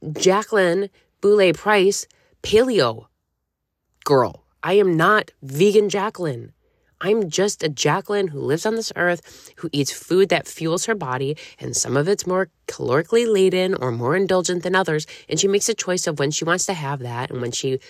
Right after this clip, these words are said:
chooses to say, "No, not right now." Oh man, this episode was so good.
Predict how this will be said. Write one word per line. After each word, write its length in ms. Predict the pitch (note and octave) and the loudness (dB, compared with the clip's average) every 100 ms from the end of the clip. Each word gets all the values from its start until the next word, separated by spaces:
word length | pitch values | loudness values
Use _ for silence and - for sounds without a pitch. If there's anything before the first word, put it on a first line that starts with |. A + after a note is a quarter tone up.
| _ - | _ -6
chooses 320 | F#3 F3+ F#3+ | -4 -2 -2
to 100 | F#3 | -4
say, 200 | E3 E3+ | -4 -2
"No, 300 | D3+ C#3+ D3 - | 0 0 -2 -6
not 180 | B2+ - | -4 -4
right 120 | - | -6
now." 200 | A2 - _ _ _ _ _ _ _ _ _ _ _ _ _ _ _ _ _ _ _ _ _ _ _ _ _ - | -10 -18 _ _ _ _ _ _ _ _ _ _ _ _ _ _ _ _ _ _ _ _ _ _ _ _ _ -18
Oh 180 | - C#3 B2 | -14 -12 -10
man, 240 | C3 B2+ | -10 -8
this 180 | - D#3+ | -8 -8
episode 400 | - - D3+ - | -8 -8 -6 -4
was 200 | - E3 | -4 -4
so 260 | - A2+ G#2 | -2 0 0
good. 460 | G#2+ G2 G2 A#3+ | -2 -4 -4 -6